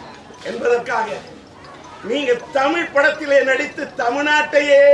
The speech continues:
பிடித்தவர், நீ நடித்தது நம் நாடு, உனக்கு கை கொடுத்தது இந்த தமிழ்நாடு.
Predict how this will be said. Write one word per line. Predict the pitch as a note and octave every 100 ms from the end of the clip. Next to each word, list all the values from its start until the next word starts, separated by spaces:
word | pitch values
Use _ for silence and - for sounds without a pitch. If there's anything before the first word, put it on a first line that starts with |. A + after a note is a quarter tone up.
| C#4+ C4+
பிடித்தவர், | B3+ - C4 A3+ G3 - - - - - - - -
நீ | C4+ C#4+
நடித்தது | D4 E4+ - F4+ F4 E4+
நம் | E4+ F4
நாடு, | F4 F4 E4 D4 A#3 - - - - - - - - - - C4
உனக்கு | F4 F4+ F#4 F4 D#4+ A#3+ - - -
கை | A#3 C#4
கொடுத்தது | C#4+ C#4 - C#4 D4+ C4+
இந்த | A#3 G#3 -
தமிழ்நாடு. | A3+ C#4 C#4+ B3 F3